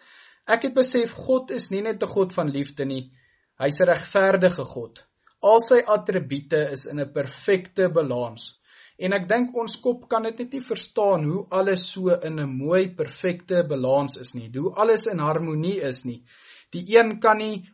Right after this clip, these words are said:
bo die ander ene wees nie, en dat alles gelyk is. Ons lees in Handelinge sewentien vers dertig wat sê, "God het die tye van onkunde oorgesien en verkondig aan al die mense oral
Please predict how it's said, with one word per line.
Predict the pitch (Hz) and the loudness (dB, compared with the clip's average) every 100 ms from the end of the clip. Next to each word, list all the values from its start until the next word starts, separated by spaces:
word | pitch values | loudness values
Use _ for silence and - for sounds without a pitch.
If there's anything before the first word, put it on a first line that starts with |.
| - | -4
bo | 156 175 | 0 0
die | 180 | 0
ander | 180 180 175 | -2 0 0
ene | 175 156 151 135 | 0 -2 -2 -2
wees | 131 156 147 120 | 0 2 0 -4
nie, | 113 113 _ _ - _ | -14 -18 _ _ -20 _
en | 160 165 160 | -2 0 4
dat | 160 - | 2 2
alles | 233 208 175 | 4 4 4
gelyk | - 147 151 185 123 | 0 2 2 2 -2
is. | 117 - _ _ - - _ _ _ _ - | -12 -12 _ _ -20 -20 _ _ _ _ -4
Ons | 180 180 | -2 6
lees | 190 185 | 6 6
in | 185 | 4
Handelinge | 180 185 190 185 | 6 6 6 4
sewentien | - 190 185 185 180 | 4 2 2 2 2
vers | 180 175 - | 6 6 4
dertig | 151 165 165 175 170 | 4 6 6 2 2
wat | 160 | -2
sê, | 151 165 151 | 0 0 0
"God | - 196 202 233 | 2 0 2 -4
het | |
die | 214 180 | -6 2
tye | 196 185 185 | 4 6 6
van | 180 165 165 | 2 -6 0
onkunde | 208 220 - 147 147 143 151 | 0 0 0 0 0 -2 2
oorgesien | 202 202 175 143 - 123 | 2 4 2 -4 -4 -2
en | 127 127 | -2 -4
verkondig | 135 - 180 170 160 | -8 -2 0 0 -2
aan | 147 175 | 0 2
al | 175 | 4
die | 180 | 2
mense | 151 147 151 147 | 0 -2 -4 0
oral | 170 156 143 139 147 | 2 4 4 0 -4